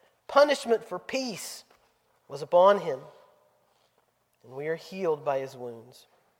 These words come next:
We all went astray like sheep.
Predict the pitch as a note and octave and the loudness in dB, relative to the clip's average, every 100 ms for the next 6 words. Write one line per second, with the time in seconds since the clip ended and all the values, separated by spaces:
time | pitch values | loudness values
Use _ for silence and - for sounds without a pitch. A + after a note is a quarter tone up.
0 | _ _ _ _ _ _ _ _ - - | _ _ _ _ _ _ _ _ -16 -2
1 | A#3 A#3 G#3 A#3 C#4 C4+ B3+ A#3+ A3 - | 0 8 12 12 12 12 8 8 4 4
2 | A#3+ B3 C4+ B3 B3 B3+ - A3 E3+ A#2 | 6 8 6 2 2 2 -2 -6 -6 -12